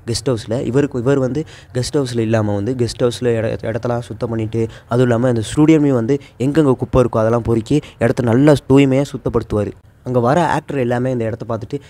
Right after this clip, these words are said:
"யாருப்பா இது புது பையன் இவ்வளோ கே-, சுத்தமா வச்சிருக்கான்?" அப்படின்னு சொல்லி நினைச்சிட்டு இருக்க ஒரு சமயத்துல அவர் வந்து இன்ட்ரோடியூஸ் ஆயிடுறாரு. அவரே வந்து, "நான் அந்த மாதிரி நானும் ஒரு சின்ன கேரக்டர் நடிக்க வந்தேன் ராஜ்கண்ணன் சார் கூட,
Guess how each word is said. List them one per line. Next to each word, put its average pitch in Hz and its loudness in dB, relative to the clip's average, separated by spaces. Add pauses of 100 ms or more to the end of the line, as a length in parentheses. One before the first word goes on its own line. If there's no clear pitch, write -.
(140)
"யாருப்பா 147 -4
இது 123 0
புது 131 -6
பையன் 123 0
இவ்வளோ 107 -4
கே-, 113 -4
சுத்தமா 135 -4
வச்சிருக்கான்?" 117 -8
அப்படின்னு 107 -6
சொல்லி 117 -6 (520)
நினைச்சிட்டு 117 -6
இருக்க 113 -8
ஒரு 107 -8
சமயத்துல 110 -4
அவர் 120 0
வந்து 123 -2
இன்ட்ரோடியூஸ் 120 -2
ஆயிடுறாரு. 110 -4
அவரே 107 -2
வந்து, 104 -4
"நான் 117 -2
அந்த 117 -2
மாதிரி 117 -2 (360)
நானும் 135 0
ஒரு 117 -2
சின்ன 127 -6
கேரக்டர் 123 -6
நடிக்க 113 -4
வந்தேன் 110 -6
ராஜ்கண்ணன் 110 -6
சார் 107 -8
கூட, 113 -4